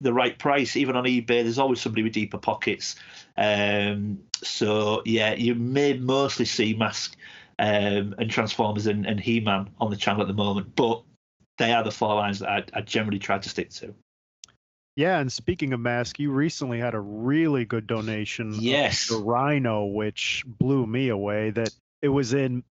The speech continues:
Speaker 2: not only the condition it was in, but it had, I would say, ninety-nine percent of the parts still
Speaker 1: Yes,
Speaker 2: functioning.
Speaker 1: one
Speaker 2: And,
Speaker 1: piece
Speaker 2: and the
Speaker 1: missing.
Speaker 2: chrome was pristine.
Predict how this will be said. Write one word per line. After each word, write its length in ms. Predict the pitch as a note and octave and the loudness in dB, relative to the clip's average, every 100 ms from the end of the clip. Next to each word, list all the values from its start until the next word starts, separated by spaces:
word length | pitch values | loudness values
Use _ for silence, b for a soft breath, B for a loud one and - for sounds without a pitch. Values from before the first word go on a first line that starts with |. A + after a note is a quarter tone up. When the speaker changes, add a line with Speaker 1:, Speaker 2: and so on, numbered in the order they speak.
| _ | _
Speaker 2:
not 200 | D3+ D#3 | 0 2
only 160 | D3+ C#3 | 2 2
the 100 | B2+ | 0
condition 500 | - B2+ F3+ F3 C3+ | 0 2 2 2 0
it 60 | A#2 | 0
was 280 | A#2+ A2+ A#2 | 0 0 0
in, 300 | A2+ A2+ A2+ b b - A2 | -2 -2 -8 b b -20 0
but 180 | D3 C#3+ | 2 4
it 80 | C3 | 2
had, 440 | D#3+ E3+ D3+ C3+ - _ _ _ _ - | 2 4 4 2 -2 _ _ _ _ -4
I 80 | C#3 | -2
would 160 | C3+ - | 0 0
say, 160 | C#3 | -2
ninety-nine 640 | B2 C#3 D3 C#3 C3+ C3+ C3 | 0 0 2 2 2 0 0
percent 360 | C3+ - D3 B2 | 0 0 -2 -2
of 80 | |
the 60 | A2+ | -2
parts 680 | - D#3+ B2 F2+ - - - _ - | 0 0 0 -2 -8 -10 -12 _ -14
still 340 | - C3 D3+ | -10 0 2
Speaker 1:
Yes, 160 | B2+ - | 2 2
Speaker 2:
functioning. 380 | C3+ C3 - E3+ | -2 -2 0 0
Speaker 1:
one 120 | E3+ | 2
Speaker 2:
And, 100 | D#3+ | 2
Speaker 1:
piece 160 | D#3 F3 | 2 2
Speaker 2:
and 80 | |
the 40 | D#3+ | 0
Speaker 1:
missing. 260 | - - G3 | 2 2 4
Speaker 2:
chrome 400 | G#3 A3+ F3+ B2 | 4 4 4 2
was 200 | G#2+ G2 | -2 0
pristine. 1000 | - B2+ G#2+ - - - D#3+ G3 A2+ | 0 0 0 -6 -10 -2 0 0 -2